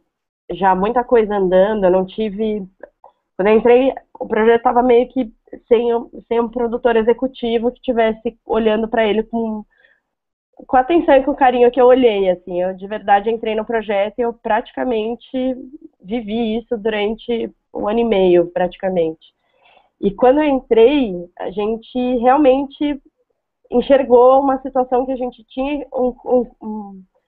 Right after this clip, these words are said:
um deadline que a gente queria pra finalizar o filme e precisava fazer caber dentro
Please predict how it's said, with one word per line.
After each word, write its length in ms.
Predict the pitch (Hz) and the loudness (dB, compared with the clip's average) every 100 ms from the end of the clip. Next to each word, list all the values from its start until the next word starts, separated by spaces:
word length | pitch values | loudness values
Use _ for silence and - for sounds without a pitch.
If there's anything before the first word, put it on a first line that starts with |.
| _ - | _ -6
um 60 | |
deadline 720 | 214 220 254 254 233 247 330 330 | 0 2 4 6 6 6 4 2
que 80 | |
a 40 | 269 | 0
gente 260 | 240 240 | 0 -4
queria 560 | _ 233 226 220 208 202 - _ | _ -6 0 2 2 -2 -8 _
pra 280 | 233 208 202 - | 2 2 2 -6
finalizar 540 | - 226 208 214 214 214 | -2 0 0 0 0 -2
o 100 | 214 | -2
filme 500 | 240 233 277 311 349 349 _ _ _ | -6 -4 -2 -2 -4 -10 _ _ _
e 60 | - | -12
precisava 440 | - 359 320 330 | -6 0 0 0
fazer 300 | 339 339 320 | 0 0 -2
caber 360 | 330 359 302 294 | -2 -2 0 -2
dentro 440 | 294 294 302 320 | -2 -2 -2 -4